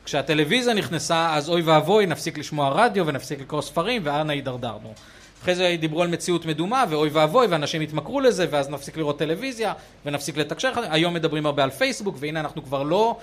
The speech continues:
אין לנו יותר קשרים, כולם מהבית, ואין לנו יותר קשרים חברתיים, ואנה, ואנה הידרדרנו, וכו' וכו', וזה הסוף של הנוער. זה ימשיך. אז אנחנו, בגלל שגדלנו על הסיפורים האלה,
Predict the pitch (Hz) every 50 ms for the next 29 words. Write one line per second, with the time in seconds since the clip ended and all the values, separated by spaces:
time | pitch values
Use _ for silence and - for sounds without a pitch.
0 | - - - - - 170 208 226 226 214 202 180 196 196 180 - - - 170 156
1 | 185 240 247 214 - - 156 156 175 180 175 165 147 135 127 170 214 254 247 214
2 | 156 156 160 165 165 165 151 - 151 147 - - 160 151 147 - - 139 127 139
3 | 135 - 190 233 233 185 151 156 160 170 165 165 147 143 156 160 160 165 160 151
4 | 143 131 135 123 131 160 196 190 202 202 185 82 - - - - - - - _
5 | - - - 160 180 160 156 - - 196 175 165 127 139 135 - - 160 156 -
6 | 160 135 123 123 120 113 107 104 101 - - - - - - - - - - -
7 | - 147 160 180 208 254 269 262 - - 311 - - - - - - - _ _
8 | _ - - - - 170 170 254 320 359 359 - 302 277 254 233 233 247 262 247
9 | - - 208 196 190 190 185 175 180 180 208 214 202 202 180 156 - 175 - -
10 | 160 139 131 120 120 113 107 104 104 101 107